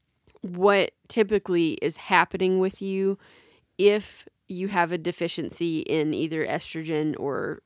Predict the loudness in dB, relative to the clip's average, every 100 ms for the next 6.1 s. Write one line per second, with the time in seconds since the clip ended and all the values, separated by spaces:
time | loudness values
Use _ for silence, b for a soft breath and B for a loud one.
0 | _ -8 -4 -4 -4 -6 -6 -6 -4 -6
1 | -6 -8 -8 -4 -4 -4 -6 -6 -8 -8
2 | -10 -8 -8 -6 -8 -10 -6 -6 -6 -12
3 | B B B B 4 6 6 2 2 2
4 | 2 -6 -16 _ -12 -2 2 2 0 -6
5 | B B B 4 4 2 0 4 6 6